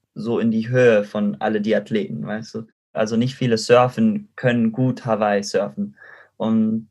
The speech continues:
da hatte ich meinen ersten Trip und ich war sehr nervös. Und da war die Welle, die heißt Pipeline. Pipeline ist eine, die gefährlichste Welle auf der Welt.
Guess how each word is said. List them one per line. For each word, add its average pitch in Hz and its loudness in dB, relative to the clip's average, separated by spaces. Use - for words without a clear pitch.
da 117 2
hatte 123 0
ich 120 -6
meinen 117 -2
ersten 131 -2
Trip 156 4
und 117 -2
ich 113 -4
war 110 -2
sehr 120 0
nervös. 127 -2
Und 110 2
da 117 4
war 120 4
die 117 -2
Welle, 123 6
die 113 0
heißt 110 -4
Pipeline. 110 0
Pipeline 117 -2
ist 107 -8
eine, 123 0
die 107 -2
gefährlichste 113 -2
Welle 110 4
auf 104 -6
der 98 0
Welt. 101 0